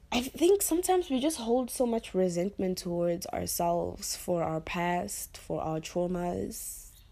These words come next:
you know, that it makes it hard to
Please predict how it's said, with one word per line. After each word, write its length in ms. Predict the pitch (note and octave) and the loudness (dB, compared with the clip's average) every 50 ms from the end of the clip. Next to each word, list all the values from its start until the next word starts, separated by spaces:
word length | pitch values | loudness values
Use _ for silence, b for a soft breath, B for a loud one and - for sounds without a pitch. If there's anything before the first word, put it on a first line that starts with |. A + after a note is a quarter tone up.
| - _ - - - - - | -20 _ -20 -20 -20 -12 -4
you 160 | F#3+ F#3 E3+ | -2 -2 0
know, 320 | E3 E3 E3+ - B3+ C#4+ B B B B B B B B B B B E3+ D#3+ | 0 -2 -2 -2 -4 -6 B B B B B B B B B B B -4 2
that 500 | - F#3 F#3 F3+ F3+ F3+ - - - - - - | 4 6 8 8 6 4 2 -4 -10 -10 -2 0
it 160 | F#3+ G3 - | 2 2 2
makes 560 | F#3 G3 F#3 F3 F3 F#3 G#3+ - - - - | 2 2 2 6 4 4 4 2 -6 -4 -2
it 100 | G3+ - | -2 -2
hard 920 | G#3 G#3 - - - F#3+ F#3+ F#3 F3+ F3 E3+ D#3+ D#3 G2 F2 - - - - - - - - - - - - - - - | -2 -4 -6 -2 2 4 4 4 4 4 2 2 0 -2 -6 -8 -12 -14 -16 -16 -18 -20 -20 -20 -20 -20 -20 -20 -18 -10
to 640 | - - - - G3+ F#3+ F#3 F3+ E3+ E3+ - D#3+ | -10 -8 -6 -2 -2 0 0 0 -2 -4 -6 -8